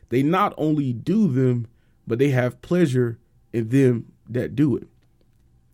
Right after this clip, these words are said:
And this is a terrifying scripture to me. I remember the first time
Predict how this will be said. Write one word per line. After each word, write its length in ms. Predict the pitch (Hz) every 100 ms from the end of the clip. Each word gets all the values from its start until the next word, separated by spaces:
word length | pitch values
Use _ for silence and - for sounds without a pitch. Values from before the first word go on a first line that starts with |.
| -
And 120 | 131
this 160 | 220 311
is 140 | 269
a 60 | 123
terrifying 600 | - 147 147 131 113 104
scripture 360 | - 135 127
to 80 | 107
me. 100 | 113
I 40 | 127
remember 260 | 175 147
the 60 | 104
first 360 | - 135 131
time 400 | - 117 113 104